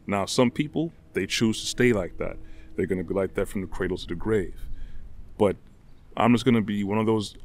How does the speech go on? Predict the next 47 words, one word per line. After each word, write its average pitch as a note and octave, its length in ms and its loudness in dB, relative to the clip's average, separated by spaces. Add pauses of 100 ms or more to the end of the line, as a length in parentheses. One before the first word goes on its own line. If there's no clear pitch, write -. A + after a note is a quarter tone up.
(120)
extra G#2 300 0
voices G2 400 0
that F2+ 160 -2 (360)
hopefully F#2 840 0 (360)
make G#2 240 0
you F#2+ 80 0
think - 440 -2
about F2+ 400 0
this - 160 -10
whole F#2+ 220 0
thing F2 260 -4
about F2 340 -4
racism. - 520 -10 (280)
It D3 140 6
could C3+ 140 6
have G#2 140 2
been G#2+ 220 2
like F#2+ 240 -4
a, D#2 160 -6 (260)
a D#2+ 140 0 (100)
two-year A#2+ 520 2
segment F#2+ 720 0
that G#2+ 100 6
I F2+ 60 2
could - 140 -4
have E2+ 140 -6
done F#2 260 0
on F2+ 240 -2
this, F2+ 200 -4
on E2+ 80 -4
the E2 100 -8
atrocities F#2+ 600 0
and F#2 100 -4
everything, F#2 460 -2
but G2 100 0
I'm G2+ 100 4
not A2 140 4
gonna G#2 160 -2
get G2 140 2
into - 180 -10
that. - 180 -10 (400)
I G2 160 4
just F#2 220 -2
found G#2 320 2
it F#2+ 140 -4
very G#2+ 420 2 (220)
funny G#2+ 500 4